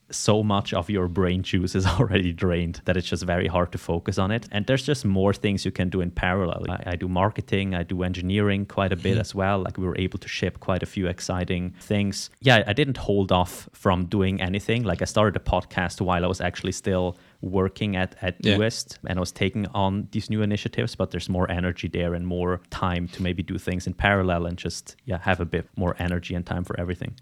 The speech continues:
Speaker 2: How, what does your day look like now then?
Speaker 1: I'm still doing coding and marketing days. Um, so today was a coding day. So I have a list of bugs and stuff that I need to get through. We have a couple of projects that I'm working on.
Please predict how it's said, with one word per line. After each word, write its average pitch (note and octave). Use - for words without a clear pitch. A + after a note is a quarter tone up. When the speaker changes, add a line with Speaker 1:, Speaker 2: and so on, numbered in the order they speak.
Speaker 2:
How, -
what B2
does B2+
your B2+
day A#2
look G#2
like F2
now G2+
then? -
Speaker 1:
I'm G#2+
still A#2
doing G2
coding G2
and F#2
marketing F#2+
days. G#2
Um, F2
so F#2+
today G#2+
was G2+
a F#2
coding F#2
day. F2+
So E2+
I F#2+
have G2+
a F#2
list F#2
of F#2
bugs F#2
and F2+
stuff -
that F2+
I F2+
need F#2
to -
get F2+
through. F#2
We F2+
have E2+
a -
couple -
of -
projects F#2+
that F#2+
I'm F#2
working F#2
on. F2+